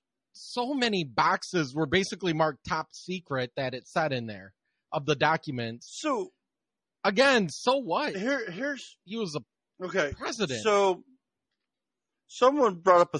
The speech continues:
Speaker 2: theory that was very interesting to me. So the F B I, so,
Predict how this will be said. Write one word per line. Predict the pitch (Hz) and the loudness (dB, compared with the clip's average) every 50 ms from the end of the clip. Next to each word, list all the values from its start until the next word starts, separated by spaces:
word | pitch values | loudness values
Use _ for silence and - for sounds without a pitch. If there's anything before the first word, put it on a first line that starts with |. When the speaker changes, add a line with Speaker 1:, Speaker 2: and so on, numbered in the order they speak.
| - - - | -8 -8 -2
Speaker 2:
theory | - 175 170 165 160 151 139 127 117 104 _ _ _ _ _ _ _ _ _ _ _ _ _ 139 135 127 | 0 2 4 4 4 2 0 0 -4 -6 _ _ _ _ _ _ _ _ _ _ _ _ _ -20 -20 _
that | - 156 147 143 135 135 135 - _ _ _ _ _ _ _ _ _ _ _ _ _ _ _ _ _ _ _ _ _ _ _ _ _ _ _ _ _ _ _ _ _ _ _ _ _ _ _ - | 0 2 4 4 4 4 0 -6 _ _ _ _ _ _ _ _ _ _ _ _ _ _ _ _ _ _ _ _ _ _ _ _ _ _ _ _ _ _ _ _ _ _ _ _ _ _ _ -6
was | 160 165 165 151 | -4 -4 -4 0
very | - 220 262 254 226 185 | 4 4 4 6 6 4
interesting | 180 165 - - 151 - - - 135 127 117 | 0 0 -2 -6 -10 -10 -8 -8 -6 -6 -6
to | - 127 120 | -8 -10 -12
me. | 113 | -12
So | 113 - - 127 | -8 -6 -4 -2
the | 120 131 131 151 | -2 2 4 6
F | 175 214 220 - - | 6 6 4 0 -4
B | 196 175 | 0 4
I, | 156 147 139 - - - - - - - _ _ | 4 4 4 2 0 -10 -20 -20 -20 -20 _ _
so, | - - - 202 180 170 165 160 | -8 2 6 8 8 8 6 4